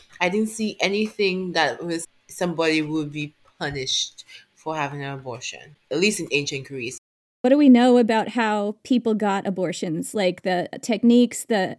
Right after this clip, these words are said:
Speaker 2: herbs, the methods? Do we know, what do we know about that?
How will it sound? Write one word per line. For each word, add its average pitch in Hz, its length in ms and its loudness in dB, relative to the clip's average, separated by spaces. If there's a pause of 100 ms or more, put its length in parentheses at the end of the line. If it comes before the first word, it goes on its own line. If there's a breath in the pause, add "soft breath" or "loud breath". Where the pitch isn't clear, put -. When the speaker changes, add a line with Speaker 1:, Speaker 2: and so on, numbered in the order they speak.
Speaker 2:
herbs, 233 480 2
the 190 240 -2
methods? 220 880 -2
Do 240 80 0
we 233 100 4
know, 226 240 0
what 247 160 2
do 247 60 6
we 240 80 6
know 208 140 2
about - 280 -6
that? - 240 -12